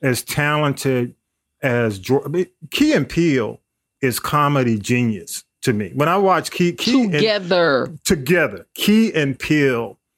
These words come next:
Speaker 1: is one of the most genius comedy duo standards on Comedy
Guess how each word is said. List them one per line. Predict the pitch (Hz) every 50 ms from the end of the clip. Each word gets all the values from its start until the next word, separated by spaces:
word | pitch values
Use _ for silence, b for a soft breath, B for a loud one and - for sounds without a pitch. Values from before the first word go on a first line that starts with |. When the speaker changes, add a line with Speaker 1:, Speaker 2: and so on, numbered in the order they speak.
| _ _ _ _ _ -
Speaker 1:
is | 151 139 135 127 120 110 104 - -
one | 139 117 120 127 147 156 160 160 156
of | 139 131 123 123 120 120 117 113 110 107 - _ _ _ _ -
the | 135 117 107 104 113 127 123 120 120 120 123
most | 127 123 123 120 117 107 - -
genius | - 139 143 151 151 151 147 147 147 135 - -
comedy | - - - 139 135 135 135 135 135 131 135 131 127 123
duo | 113 98 - 127 131 135 131 127 127 127 123 123 120 123 120 120 120 117 117 _ _ _ _ _ _ _ _ _ -
standards | - - - - _ - 147 131 131 135 135 123 117 123 123 117 - -
on | 135 123 120 117 113
Comedy | - 127 123 120 117 120 117 113 110 113 110 113 -